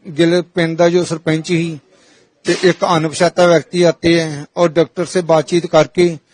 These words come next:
ਵਹਾਂ ਸੇ ਵੀ ਹਮਕੋ ਛੁੱਟੀ ਦਿਲਾ ਦਿੱਤੀ ਹੈ ਜੀ। ਔਰ ਉਸਕੇ ਬਾਅਦ ਹਮ ਦੋ ਦਿਨ ਬ-, ਉਹ ਦਵਾਈ ਜੋ ਦੀ ਥੀ ਉਨਹੋਂ ਨੇ, ਉਹ ਦਵਾਈ ਦੇ ਨਾਲ ਦੋ ਕੁ ਦਿਨ ਠੀਕ ਰਹੀ। ਉਹ ਬਾਅਦ ਚੋਂ ਬੇਟੀ ਬੋਲਦੀ ਵੀ ਮੇਰੇ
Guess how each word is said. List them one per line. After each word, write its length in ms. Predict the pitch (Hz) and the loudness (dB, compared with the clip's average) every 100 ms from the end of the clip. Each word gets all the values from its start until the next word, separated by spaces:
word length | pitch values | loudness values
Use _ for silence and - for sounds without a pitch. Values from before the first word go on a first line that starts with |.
| _ _ - | _ _ -6
ਵਹਾਂ 300 | 147 156 175 | 0 2 2
ਸੇ 140 | 170 | -2
ਵੀ 120 | 170 170 | -2 -2
ਹਮਕੋ 300 | 165 160 165 | -4 -6 -10
ਛੁੱਟੀ 300 | 160 - 156 | -10 -10 -8
ਦਿਲਾ 280 | 151 151 | -4 -4
ਦਿੱਤੀ 320 | 139 135 - 131 | -6 -10 -10 -10
ਹੈ 80 | |
ਜੀ। 200 | 123 123 117 _ _ _ _ _ | -10 -14 -20 _ _ _ _ _
ਔਰ 120 | 175 170 | -2 0
ਉਸਕੇ 320 | 165 - 185 | -2 -2 0
ਬਾਅਦ 300 | 165 170 170 175 185 - _ _ _ _ _ _ _ | 2 2 0 -6 -8 -18 _ _ _ _ _ _ _
ਹਮ 400 | 139 165 170 175 185 _ _ 180 143 143 | -8 -6 -6 -10 -18 _ _ -20 -20 -6
ਦੋ 180 | 170 175 | -2 0
ਦਿਨ 180 | 175 180 | -2 -6
ਬ-, 80 | 165 | -8
ਉਹ 440 | 185 180 180 180 170 160 | -6 -4 -2 -4 -6 -8
ਦਵਾਈ 260 | 160 165 170 | -2 0 0
ਜੋ 160 | 180 | -2
ਦੀ 220 | 165 170 | -2 -8
ਥੀ 180 | 170 170 | -8 -6
ਉਨਹੋਂ 260 | 175 170 170 | -6 -6 -8
ਨੇ, 220 | 180 156 - _ _ _ _ - | -8 -12 -16 _ _ _ _ -6
ਉਹ 120 | 175 | -4
ਦਵਾਈ 320 | 165 165 170 | 2 2 2
ਦੇ 100 | 175 | 0
ਨਾਲ 200 | 175 175 | 0 0
ਦੋ 200 | 165 160 | 2 0
ਕੁ 80 | 165 | 0
ਦਿਨ 160 | 175 | -4
ਠੀਕ 300 | 170 156 151 | -4 -6 -4
ਰਹੀ। 320 | 160 170 170 135 _ _ _ _ - | -2 -2 -2 -8 _ _ _ _ -12
ਉਹ 60 | |
ਬਾਅਦ 240 | 156 165 170 | 2 4 4
ਚੋਂ 140 | 185 | 0
ਬੇਟੀ 260 | 165 165 175 | 0 -2 -2
ਬੋਲਦੀ 340 | 160 165 160 170 | -2 -2 -2 -6
ਵੀ 60 | |
ਮੇਰੇ 280 | 175 170 170 | -6 -2 -2